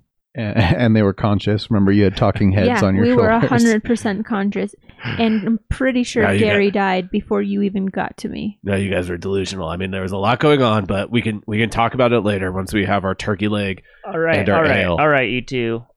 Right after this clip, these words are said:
Speaker 4: And I put my arms around their shoulders and I'm like, "Let's go find a place to sleep."
Speaker 3: I agree.
Speaker 4: And I walk them to this alley.
Speaker 3: What? What? <laughs>
Speaker 1: Are
Speaker 3: What are
Speaker 1: you
Speaker 3: we do-, what are we doing in this alley here, Clyde?
Speaker 4: Look, we don't speak the language.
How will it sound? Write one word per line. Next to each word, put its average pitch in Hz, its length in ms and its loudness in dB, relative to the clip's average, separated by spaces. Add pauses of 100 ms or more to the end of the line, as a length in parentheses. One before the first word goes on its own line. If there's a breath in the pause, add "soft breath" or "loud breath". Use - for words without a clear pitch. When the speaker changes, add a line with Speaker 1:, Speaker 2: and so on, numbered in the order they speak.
(280)
Speaker 4:
And 117 140 -2
I 107 60 0
put 107 200 -2
my 104 120 0
arms 95 280 -4
around 98 320 -8
their 101 120 -10
shoulders 104 520 -12
and 107 120 -12
I'm 104 100 -12
like, 104 200 -12 (880)
"Let's 127 140 -12
go 139 140 -6
find 127 260 -6
a 113 60 -10
place 107 300 -12
to - 120 -20
sleep." - 400 -14 (340)
Speaker 3:
I 92 100 -4
agree. 85 380 -6 (480)
Speaker 4:
And 110 80 -10
I 104 60 -6
walk 78 280 -8
them 98 160 -16
to 110 120 -14
this - 160 -14
alley. 67 480 -10 (840)
Speaker 3:
What? - 200 -8 (120)
What? - 280 0 (240)
<laughs> - 560 -4 (800 loud breath)
Speaker 1:
Are 113 40 2
Speaker 3:
What - 20 4
are 113 60 4
Speaker 1:
you 113 60 2
Speaker 3:
we 117 60 0
do-, 113 160 -4
what 113 120 0
are 120 40 2
we 110 100 0
doing 98 180 -2
in 92 100 -6
this 92 180 -6
alley 98 300 -2
here, 92 140 -6
Clyde? 92 400 -6
Speaker 4:
Look, - 360 -6 (520)
we 127 100 -2
don't 135 180 -2
speak 151 260 -6
the 170 60 -6
language. 107 720 -6